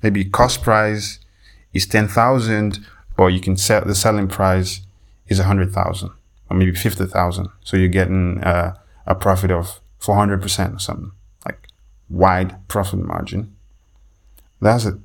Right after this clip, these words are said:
first. The second important point to consider is, how many people can I sell to? How many people do I n-, can I sell to comfortably, realistically? How many people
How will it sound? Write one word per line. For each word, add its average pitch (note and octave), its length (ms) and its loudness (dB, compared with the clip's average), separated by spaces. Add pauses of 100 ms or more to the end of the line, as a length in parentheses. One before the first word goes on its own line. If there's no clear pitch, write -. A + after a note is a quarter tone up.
first. - 380 -2 (280)
The G#2+ 80 0
second E3+ 460 2
important B2 420 2
point G#2+ 220 0
to G2 40 -4
consider F#2+ 460 2
is, - 260 -4 (280)
how E3 320 0
many E3+ 260 0
people C#3 500 -4
can G#2 200 -4
I G2 120 -4
sell G2 400 -2
to? F#2+ 280 -6 (380)
How - 120 0
many A#2 140 4
people A#2+ 240 0
do G#2+ 180 0
I G#2 80 2
n-, G2+ 340 -2 (220)
can A#2+ 100 6
I C3+ 120 4
sell A#2+ 300 0
to G2+ 120 -4
comfortably, G2 760 -4
realistically? G#2 1040 0
How G#2+ 220 0
many G#2+ 260 0
people G2 560 -2